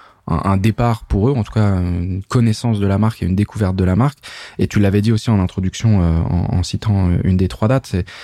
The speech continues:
il y a un fort capital aussi et un historique qui est présent, qui est beaucoup plus, euh, euh, simple de redynamiser une marque qu'un track record, qui en plus de ça n'était pas forcément connu que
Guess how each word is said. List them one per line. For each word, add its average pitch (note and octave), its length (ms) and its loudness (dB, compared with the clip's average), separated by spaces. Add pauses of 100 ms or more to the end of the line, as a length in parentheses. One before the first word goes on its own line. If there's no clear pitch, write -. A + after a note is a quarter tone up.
(200)
il G#2 60 2
y G2 60 4
a F#2 60 2
un F2+ 60 2
fort A2+ 340 -4 (100)
capital A#2+ 580 0
aussi A2+ 400 0
et G2+ 60 4
un F#2 180 2
historique A2+ 640 -2 (180)
qui - 140 -2
est F2+ 60 0
présent, A2+ 340 -2
qui - 180 -8
est F2 40 -2
beaucoup F2+ 260 -6
plus, G#2+ 260 0
euh, E2 200 -2 (540)
euh, E2 120 0
simple B2+ 400 -2
de F#2 180 -4
redynamiser G2+ 760 0
une F#2 140 2
marque A2+ 400 -2
qu'un E2+ 340 0
track - 260 -4
record, C3 480 0 (440)
qui G#2 320 0
en G#2 100 2
plus A#2 260 0
de A2 120 2
ça A#2 340 0
n'était F#2+ 220 0
pas G#2 160 -2
forcément G2+ 400 -2
connu G#2+ 320 0 (100)
que D3+ 160 0